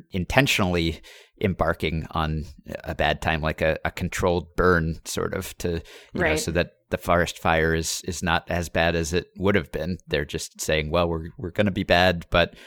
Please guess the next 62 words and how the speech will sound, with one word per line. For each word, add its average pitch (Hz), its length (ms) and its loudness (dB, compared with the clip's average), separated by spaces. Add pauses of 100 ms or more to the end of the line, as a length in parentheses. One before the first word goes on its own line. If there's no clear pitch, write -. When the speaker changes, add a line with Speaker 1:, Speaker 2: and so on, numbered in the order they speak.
(160)
Speaker 1:
we 90 120 -2
think 85 260 -2
if 76 160 -6
we 80 200 -2
just - 360 -6 (140)
kind 80 180 -6
of 76 180 -10 (540)
control 110 460 4
the 101 80 2
terms 98 480 2
of, 87 360 0
of 87 360 -6
how 92 320 4
and 90 120 0
when 90 200 0
we're 87 120 0
gonna 80 160 -2
be 92 120 -6
bad, 80 380 -2 (120)
then 80 180 -2
maybe 80 280 -2
we 78 160 -2
won't 82 260 -2
be 85 300 -2 (240)
as 90 240 0
bad 85 400 2
for 85 160 0
as 85 200 0
long, 98 460 6
or 85 180 0
we'll 82 160 0
be 82 120 -6
better 87 280 2
on 85 120 -2
the 82 120 -6
other 82 140 -4
side - 260 4
of 87 120 -2
it." 87 180 -2 (100)
Admittedly, 98 680 0
I 92 80 0
think - 320 -8
teams 90 300 -2
have 85 200 0
the 80 60 -8
freedom 87 460 -2
to - 100 -12
do 160 240 0
that 92 240 6
today 82 420 -2
because 90 360 -2
they're 87 120 4
making 82 320 -4
so - 160 -4
much 78 220 -8
money 92 340 0
before 82 400 -4
they 80 100 0
play - 220 -2
a - 60 -2
single - 320 -6
game 90 480 2